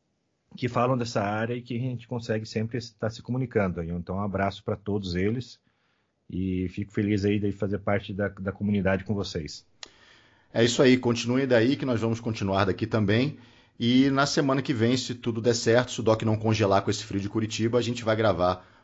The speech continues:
Speaker 2: o próximo podcast, número dezenove, já com convidado.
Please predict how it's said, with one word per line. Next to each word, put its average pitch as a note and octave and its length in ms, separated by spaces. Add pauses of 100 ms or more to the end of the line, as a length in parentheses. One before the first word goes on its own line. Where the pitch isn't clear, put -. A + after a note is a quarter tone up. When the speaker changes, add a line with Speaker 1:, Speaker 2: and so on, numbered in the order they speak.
Speaker 2:
o G2+ 120
próximo G#2+ 440
podcast, A#2 640
número A2 360
dezenove, A#2+ 600
já A2 200
com A2+ 140
convidado. G#2+ 600